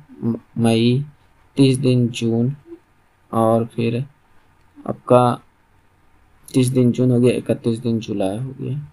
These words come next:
अब अगस्त, अगस्त का भी date हमने नहीं लिया। यहाँ तक में हम ऐड करते हैं कितना दिन हुआ है, तीन तीन छः तीन नौ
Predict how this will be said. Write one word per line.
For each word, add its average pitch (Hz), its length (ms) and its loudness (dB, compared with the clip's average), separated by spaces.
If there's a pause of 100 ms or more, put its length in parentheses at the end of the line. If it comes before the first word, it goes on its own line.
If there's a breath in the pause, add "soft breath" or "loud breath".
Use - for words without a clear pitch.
(440)
अब 123 200 2
अगस्त, 123 360 2 (300)
अगस्त 127 300 4
का 123 140 2
भी 123 140 2
date 110 200 0
हमने 104 240 -2
नहीं 101 200 -2
लिया। 107 120 2
यहाँ 139 280 4
तक 139 100 2
में 131 160 0
हम 120 120 2
ऐड 110 180 4
करते 113 240 0
हैं 117 80 0
कितना 110 300 -2
दिन 95 180 0
हुआ 92 180 -4
है, 127 100 -8 (420 soft breath)
तीन 131 200 2
तीन 123 200 0
छः 123 220 -2
तीन 120 200 0
नौ 120 220 0